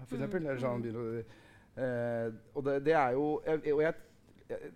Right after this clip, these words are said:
Speaker 1: jeg krangler med meg selv om, om det er litt sånn urettferdig mot poeten som har skrevet noe, eller om det er
Speaker 2: Mm.
Speaker 1: bra,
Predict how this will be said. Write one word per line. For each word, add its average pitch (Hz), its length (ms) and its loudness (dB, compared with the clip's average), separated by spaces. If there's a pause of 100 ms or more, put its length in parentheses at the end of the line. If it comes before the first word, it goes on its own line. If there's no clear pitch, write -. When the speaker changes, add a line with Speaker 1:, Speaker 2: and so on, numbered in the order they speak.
(120)
Speaker 1:
jeg 147 420 -4
krangler 143 260 -2
med 113 100 -2
meg 139 120 0
selv 98 300 -6
om, 113 240 -2
om 131 160 -2
det 127 60 0
er 135 60 2
litt 131 80 -2 (100)
sånn 147 100 -6
urettferdig 104 500 -6
mot 101 180 -6 (160)
poeten 101 420 -4
som 113 140 -6
har 113 80 -4
skrevet 98 320 -8
noe, 110 120 -6
eller 101 140 -8
om 113 100 -2
det - 100 -2
er - 40 -8
Speaker 2:
Mm. 101 60 -8
Speaker 1:
bra, 143 320 4